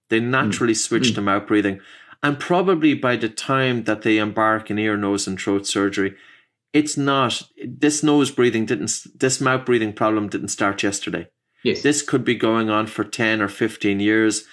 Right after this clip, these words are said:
Speaker 1: And, you know, people eventually want to do something about it when they've tried many other things and are saying the behavior is entrenched there.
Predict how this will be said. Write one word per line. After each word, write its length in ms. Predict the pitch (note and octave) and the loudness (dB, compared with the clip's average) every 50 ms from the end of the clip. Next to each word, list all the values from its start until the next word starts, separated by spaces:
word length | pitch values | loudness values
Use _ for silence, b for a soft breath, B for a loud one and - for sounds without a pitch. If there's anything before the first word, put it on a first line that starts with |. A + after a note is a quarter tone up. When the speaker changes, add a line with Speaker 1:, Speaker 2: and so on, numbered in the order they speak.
| B B B B B B B | B B B B B B B
Speaker 1:
And, 280 | B2 B2 B2+ C3+ D3+ D3+ | 0 0 0 2 2 2
you 60 | E3 | 4
know, 180 | D3+ C#3 C#3 | 4 4 2
people 420 | C#3 C#3+ - D#3+ D#3+ D#3+ D#3 C#3 C3 | 0 0 2 2 2 2 2 2 2
eventually 580 | A#2+ A#2 C3 B2+ C3+ C3 - - A#2+ A2+ A2+ | 2 2 0 0 0 -2 -2 -2 0 2 2
want 320 | G#2+ A2 A#2+ B2 C3+ C3+ C3 | 2 2 2 0 0 0 -4
to 80 | - | -4
do 160 | G#2+ - A2 G#2 | 0 0 0 2
something 440 | - - A2+ G#2 G#2+ - G#2 G2+ | 2 0 -2 -2 -2 -2 -2 -2
about 360 | G2+ F#2 G#2 G#2+ G#2 G#2+ F#2+ - | -2 0 0 2 2 2 0 -2
it 140 | - - - - - b b b b b | -4 -6 -8 -8 -12 b b b b b
when 220 | C3 C3+ C3 B2 | 2 2 2 2
they've 160 | A#2+ A2 - - - | 0 0 0 -2 -2
tried 280 | C3 A#2 A2+ A2+ G#2 G#2+ | 0 2 2 2 2 2
many 300 | B2 B2+ C3+ C#3 B2+ A2+ | 0 0 2 2 2 2
other 200 | G#2+ F#2 G2+ G#2 | 2 2 0 -2
things 640 | G2+ - - A2+ G#2 G#2 G2+ G#2 F#2+ - - - b b b b b | -4 -4 -2 0 0 0 0 -2 -4 -6 -8 -10 b b b b b
and 180 | - A#2 A2+ G#2 | -2 -2 0 0
are 80 | G#2 G#2 | 0 -2
saying 440 | - - - A#2 G#2+ G2+ G2 G2 b b b b b b _ - | -2 -2 -2 0 0 -2 -2 -6 b b b b b b _ -2
the 60 | A#2 G2+ | 0 2
behavior 540 | A2+ A2+ G#2+ C3 B2+ B2 A2 A#2 A2 G#2 | 2 2 2 2 2 2 2 2 2 4
is 160 | G#2 G2+ - G2+ | 4 2 0 -2
entrenched 540 | G2 F#2+ - - G#2 G#2 G2 - - - | -4 -4 -2 -2 -2 -2 -2 -4 -6 -4
there. 300 | - G2 F#2 D2 - - | -2 -2 -2 -2 -4 -8